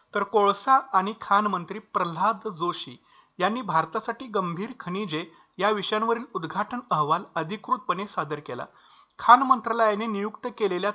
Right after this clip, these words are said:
तज्ज्ञांच्या पथकाने हा अहवाल तयार केला होता आणि संरक्षण,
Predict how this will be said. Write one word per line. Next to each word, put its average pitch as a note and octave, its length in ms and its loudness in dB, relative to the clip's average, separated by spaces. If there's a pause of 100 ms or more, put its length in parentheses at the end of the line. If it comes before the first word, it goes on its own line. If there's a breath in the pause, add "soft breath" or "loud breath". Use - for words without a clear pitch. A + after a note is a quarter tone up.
तज्ज्ञांच्या F3 400 -6
पथकाने G3 540 -6
हा D3+ 200 2
अहवाल D3+ 280 2
तयार D3+ 160 -2
केला C#3+ 220 -6
होता C3+ 240 -2 (420 loud breath)
आणि E3+ 140 -4
संरक्षण, G#3 680 0